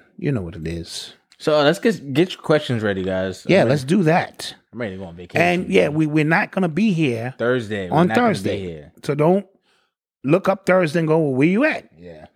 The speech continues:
Speaker 1: Yo, we still, okay, we got nine hundred and fifty likes. We almost there. One thousand saves a life.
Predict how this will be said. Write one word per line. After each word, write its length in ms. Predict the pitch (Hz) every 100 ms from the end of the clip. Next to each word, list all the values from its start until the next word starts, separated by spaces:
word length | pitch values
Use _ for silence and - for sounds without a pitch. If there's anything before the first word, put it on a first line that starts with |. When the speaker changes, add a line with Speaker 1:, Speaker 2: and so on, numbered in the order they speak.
| _ -
Speaker 1:
Yo, 140 | 170
we 140 | 165
still, 320 | - - 208 180
okay, 180 | 165 147
we 140 | 165
got 160 | 175 127
nine 340 | 151 202 180
hundred 300 | 190 175 160
and 120 | 113
fifty 560 | - - 208 - 185 185
likes. 840 | 151 156 143 - _ - - - - _ _ _ _ _ _
We 140 | 87 110
almost 440 | 135 147 143 -
there. 420 | 147 147 143 131 - _ _ _ _ _ _ _ -
One 320 | 143 214 220
thousand 680 | 226 196 185 156 160 151 139
saves 380 | - 190 262 190
a 60 |
life. 540 | 214 247 147 101 113